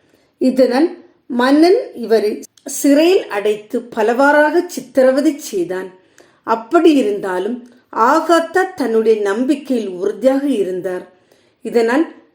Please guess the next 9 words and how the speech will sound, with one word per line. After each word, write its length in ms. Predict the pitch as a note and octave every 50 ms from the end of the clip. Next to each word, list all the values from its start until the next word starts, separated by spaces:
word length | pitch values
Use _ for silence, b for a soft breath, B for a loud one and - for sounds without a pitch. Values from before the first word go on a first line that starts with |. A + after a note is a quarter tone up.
| _ _ _
கடும் 420 | - C4+ B3 B3 A#3+ E4 F4+ A4+ A4+ - - - - -
சினமுற்ற 720 | C#4 A#3+ A#3 A#3 A#3 A3+ A3+ - - - A3 G3+ - -
மன்னன் 520 | - A3 G3 G3+ G3+ A3 C4 D#4 - B B B B B B
இவரை 460 | B3+ A#3 A3+ C4 B3+ A#3+ A3 A3 A#3
எரியும் 440 | A#3+ B3+ D4+ D#4+ F4 F4+ E4 C4+ -
தீயில் 500 | - - A#3 A#3+ C4+ D#4 D#4+ D#4+ - - -
போட்டு 380 | B3 G#3+ G3 - - A3+ A3 -
கொன்று 360 | - - D#3+ G3+ G#3+ D#4 D#4
போட்டான். 640 | - - - - G#3 F3+ F3 - G3 F#3 F3+ F#3